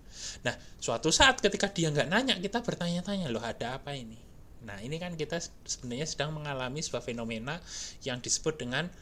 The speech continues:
social regularities itu tadi.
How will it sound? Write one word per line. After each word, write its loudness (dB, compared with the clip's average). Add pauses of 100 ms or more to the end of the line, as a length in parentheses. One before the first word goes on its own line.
(200)
social 2
regularities -2
itu -10
tadi. -10